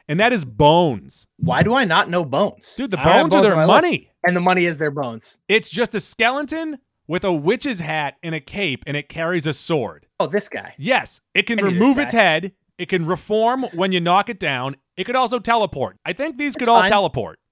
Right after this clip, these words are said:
Speaker 2: I mean, they're all monsters. I mean, Re-, if Rita snaps or, like, bangs her pole, I bet you can teleport any and all of them whenever she wants.
Speaker 1: Another one I thought looks very sharp,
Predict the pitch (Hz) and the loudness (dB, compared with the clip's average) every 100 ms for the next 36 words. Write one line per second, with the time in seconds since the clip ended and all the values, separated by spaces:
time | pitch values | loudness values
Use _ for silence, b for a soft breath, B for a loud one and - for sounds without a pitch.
0 | _ 220 226 220 220 226 220 240 208 214 | _ 0 0 0 0 0 2 2 4 2
1 | 220 190 202 196 185 196 - b b 202 | 2 0 0 0 0 -2 -2 b b -6
2 | 175 185 302 294 247 - - 233 247 - | -4 -2 2 2 2 -2 -6 -2 -2 -4
3 | - 226 196 190 175 - 165 226 220 220 | -6 -2 0 0 -2 -10 -6 -2 -2 -2
4 | 208 208 190 220 208 170 156 180 180 180 | -6 -6 -4 -2 0 0 0 -2 -4 -8
5 | 170 185 175 170 165 190 190 165 160 160 | -8 -8 -6 -6 -8 -6 -6 -4 -4 -4
6 | 143 143 143 127 139 143 - - - 175 | -6 -8 -8 -10 -12 -12 -14 -16 -4 0
7 | 262 285 226 185 175 196 175 - _ 180 | 4 4 2 0 0 0 0 -2 _ -2
8 | 254 - 220 285 320 277 - - 139 - | -2 -2 0 2 2 0 -4 0 0 0